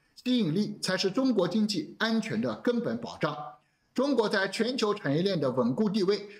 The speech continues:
是中国全球地位的一个立足点。如果失去了市场的繁荣，脱离了全球经济体系，便意味着战略上的落后，陷入了一个自我孤立、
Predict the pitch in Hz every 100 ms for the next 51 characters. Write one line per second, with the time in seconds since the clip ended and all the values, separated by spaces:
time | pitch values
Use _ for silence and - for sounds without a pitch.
0 | - 240 226 294 294 220 - 208 233 220
1 | 190 190 226 185 135 - 175 185 - 220
2 | 220 - 180 165 - _ _ _ _ _
3 | 196 240 233 226 247 233 180 - 254 -
4 | 220 226 123 147 220 - - 254 220 156
5 | 151 - 180 220 147 147 180 165 - 104
6 | - 180 - - _ - 214 220 254 185
7 | 139 113 - - 269 233 156 151 127 113
8 | 120 110 139 - _ _ _ - - 233
9 | 220 180 170 185 208 - - 226 165 165
10 | 160 247 254 233